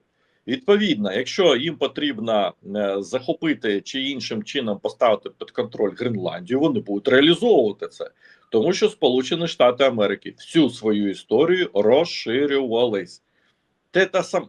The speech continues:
така сама імперія, так, як і Росія, як і Китай, і всі інші.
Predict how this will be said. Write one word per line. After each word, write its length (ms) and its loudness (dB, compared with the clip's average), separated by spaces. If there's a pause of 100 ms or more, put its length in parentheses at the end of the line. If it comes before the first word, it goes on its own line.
така 340 2
сама 400 -2
імперія, 800 -4 (240)
так, 280 -2 (400)
як 280 -2
і 60 0
Росія, 720 -6 (560)
як 300 -2
і 60 -12
Китай, 640 0
і 160 -14
всі 380 -10
інші. 360 -14